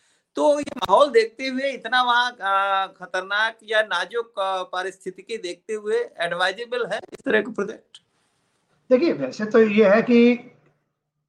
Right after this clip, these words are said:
Speaker 2: मैंने जैसे फिर कहा कि मैं, मैं डेवलपमेंट के against नहीं हूँ। डेवलपमेंट होना चाहिए,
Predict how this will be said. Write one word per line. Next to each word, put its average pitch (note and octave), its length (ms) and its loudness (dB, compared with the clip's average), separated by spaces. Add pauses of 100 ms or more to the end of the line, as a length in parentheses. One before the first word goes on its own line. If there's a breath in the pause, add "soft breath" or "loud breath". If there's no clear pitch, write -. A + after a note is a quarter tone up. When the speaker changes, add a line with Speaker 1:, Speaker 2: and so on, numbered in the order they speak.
(340)
Speaker 2:
मैंने D#3+ 180 2
जैसे F3 220 0
फिर - 140 4
कहा F#3+ 440 0
कि F#3 60 -10
मैं, F3+ 260 4
मैं F3+ 180 2
डेवलपमेंट G#3 420 4
के A#3+ 80 6
against F#3 320 2
नहीं C#3 200 2
हूँ। A2+ 120 -4 (680)
डेवलपमेंट C#4+ 400 6
होना D#3+ 260 4
चाहिए, G2 420 -8